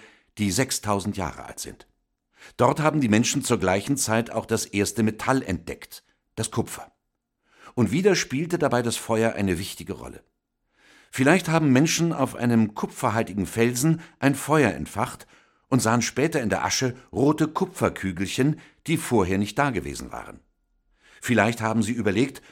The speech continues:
woher die Kügelchen kamen, und als eine Möglichkeit angenommen, dass sie durch das Feuer aus dem Felsen herausgebrannt worden waren. Vermutlich haben sie das Experiment wiederholt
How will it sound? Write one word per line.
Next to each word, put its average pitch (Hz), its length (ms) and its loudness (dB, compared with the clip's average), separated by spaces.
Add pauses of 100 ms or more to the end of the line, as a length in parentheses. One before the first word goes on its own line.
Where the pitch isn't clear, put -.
woher 117 300 2
die 107 160 -2
Kügelchen 127 540 -2
kamen, 113 520 0 (380)
und 123 280 2
als 110 180 -2
eine 101 240 2
Möglichkeit 117 720 0
angenommen, 101 640 0 (300)
dass 123 180 0
sie 139 100 -2
durch 131 160 0
das 104 160 -2
Feuer 110 520 -2
aus 123 100 -6
dem 117 160 2
Felsen 95 500 -2
herausgebrannt 107 800 -4
worden 60 240 -10
waren. - 300 -14 (880)
Vermutlich 165 500 2
haben 135 220 -2
sie 117 140 -4
das 101 160 -6
Experiment 95 840 -2
wiederholt 92 580 0